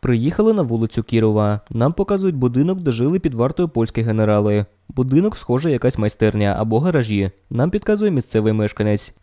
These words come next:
Це не є правдою. В цьому будинку поляки не мешкали. Генерали жили в будинку, де зараз К Д Б.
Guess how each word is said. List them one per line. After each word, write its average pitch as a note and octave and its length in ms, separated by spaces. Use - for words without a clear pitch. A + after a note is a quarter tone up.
Це A#2+ 200
не F#3+ 120
є D3 160
правдою. G#2+ 600
В - 20
цьому A#2 240
будинку C3 420
поляки A2+ 380
не A2 100
мешкали. G#2 720
Генерали A#2+ 540
жили E3+ 220
в A#2 40
будинку, B2+ 460
де E3+ 120
зараз A2+ 320
К A2 140
Д G#2+ 120
Б. G2 280